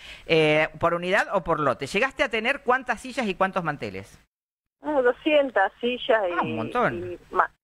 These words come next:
Speaker 2: y manteles quince. No
Speaker 1: Y
Speaker 2: sé,
Speaker 1: quince
Speaker 2: no fueron
Speaker 1: manteles.
Speaker 2: tantos los manteles.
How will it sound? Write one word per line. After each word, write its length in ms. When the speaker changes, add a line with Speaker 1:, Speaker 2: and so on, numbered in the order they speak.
Speaker 2:
y 160
manteles 1000
quince. 500
No 60
Speaker 1:
Y 60
Speaker 2:
sé, 100
Speaker 1:
quince 300
Speaker 2:
no 100
fueron 220
Speaker 1:
manteles. 20
Speaker 2:
tantos 240
los 80
manteles. 260